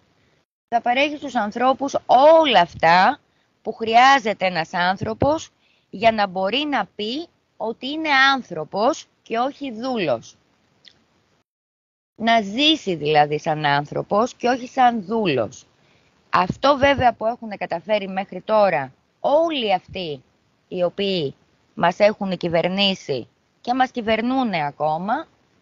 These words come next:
και που αν δεν κάνουμε κάτι εμείς οι άνθρωποι να το αλλάξουμε,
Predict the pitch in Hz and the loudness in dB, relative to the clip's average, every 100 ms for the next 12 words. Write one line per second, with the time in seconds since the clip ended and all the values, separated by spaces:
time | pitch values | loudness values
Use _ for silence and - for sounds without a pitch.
0 | _ _ _ 208 208 214 226 226 214 208 | _ _ _ -8 0 4 4 2 0 4
1 | 208 208 202 190 - 233 226 208 - 156 | 4 4 0 -4 0 4 6 4 2 -10
2 | 147 - 151 190 202 - 185 180 180 180 | -12 -12 -12 -10 -10 -2 0 2 0 -4
3 | 160 151 139 113 _ _ _ _ _ _ | -8 -6 -8 -10 _ _ _ _ _ _
4 | _ _ _ _ _ _ 175 175 175 170 | _ _ _ _ _ _ -6 -4 -2 0
5 | 180 196 196 - 147 143 131 117 | 2 2 0 -4 -18 -12 -12 -14